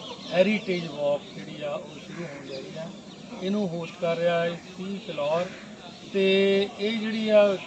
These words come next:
ਵਾਕ ਆ, ਅੱਜ ਪਹਿਲਾਂ ਕਿਲ੍ਹੇ 'ਚ ਜਾਏਗੀ, ਫਿਰ ਇਸ ਤੋਂ ਬਾਅਦ ਜਿਹੜੀ ਆ ਦੱਖਣੀ ਸਰਾਂ, ਸਰਾਂ ਹੈਗੀ ਨੂਰ ਮਹਿਲ, ਇਹ ਜਾਏਗੀ। ਇਸ ਵਿੱਚ ਲਗਭਗ ਜਿਹੜਾ ਇੱਕ ਹਜ਼ਾਰ ਬੱਚਾ ਜਿਹੜਾ ਹੈ, ਭਾਗ ਲੈ ਰਿਹਾ ਵਾ।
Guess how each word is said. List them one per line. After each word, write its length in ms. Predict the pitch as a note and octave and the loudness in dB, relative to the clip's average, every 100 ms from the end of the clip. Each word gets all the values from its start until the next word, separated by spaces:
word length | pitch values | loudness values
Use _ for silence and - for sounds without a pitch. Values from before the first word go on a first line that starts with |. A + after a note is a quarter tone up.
| - | -10
ਵਾਕ 420 | D3 D#3+ F3 - | -2 2 2 4
ਆ, 200 | F3 E3+ E3 D#3+ | 4 4 2 -2
ਅੱਜ 140 | D#3+ D#3+ | -2 -2
ਪਹਿਲਾਂ 280 | F3 F3 F3 - | -4 -2 -4 -6
ਕਿਲ੍ਹੇ 220 | D#3+ F3 | -6 -6
'ਚ 120 | F3+ | -4
ਜਾਏਗੀ, 540 | F3+ F#3 F3+ F3 F#3+ F3+ | 0 2 2 0 -4 -6
ਫਿਰ 220 | F3 F#3 F3+ | -4 -2 -2
ਇਸ 220 | G3+ D#3+ - | -6 -10 -6
ਤੋਂ 160 | F#3 | -6
ਬਾਅਦ 420 | E3 D#3+ F3+ F3 - - - - | 2 4 4 2 -6 -18 -18 -10
ਜਿਹੜੀ 220 | E3+ F3+ | -4 0
ਆ 100 | F3 | 2
ਦੱਖਣੀ 500 | D#3+ E3 D#3+ E3+ E3+ | 0 -4 -6 -6 -8
ਸਰਾਂ, 360 | E3 - D#3+ D#3 - - - - | -8 -6 -2 -2 -4 -18 -18 -6
ਸਰਾਂ 280 | F3 E3+ E3 | -2 0 2
ਹੈਗੀ 240 | E3 E3 | 0 -2
ਨੂਰ 320 | D#3+ E3+ E3+ | -4 -4 -4
ਮਹਿਲ, 220 | D#3 B2+ C3 | -4 -8 -8
ਇਹ 240 | C#3+ E3+ | -10 -8
ਜਾਏਗੀ। 880 | C#3 A#2+ - - - - - - G3 | -8 -10 -14 -16 -18 -16 -14 -2 0
ਇਸ 240 | G#3+ - | 0 0
ਵਿੱਚ 680 | G#3+ G#3 G3+ - G#3 G3+ G3 F3 D#3+ | 0 0 0 -2 0 2 2 -2 -2
ਲਗਭਗ 800 | F3 E3+ F#3 - F3 E3 D#3+ D3+ - - - - | -2 0 -2 0 0 0 -6 -6 -12 -14 -14 -8
ਜਿਹੜਾ 340 | F#3 G3 G3 - | 0 4 2 0
ਇੱਕ 260 | A3 A#3+ - | -6 -10 -8
ਹਜ਼ਾਰ 440 | F#3 F3 F3 E3 | -6 0 4 4
ਬੱਚਾ 400 | C#3+ C#3 - D3+ | 0 -8 -6 -6
ਜਿਹੜਾ 240 | C#3 C#3+ B2 | -4 -4 -4
ਹੈ, 280 | C#3 D3+ D#3+ - | -2 -6 -6 -4
ਭਾਗ 220 | D3+ B2+ | -2 -2
ਲੈ 200 | B2+ D3 | -6 0
ਰਿਹਾ 200 | F3+ F#3 | 2 4
ਵਾ। 180 | F#3+ | 4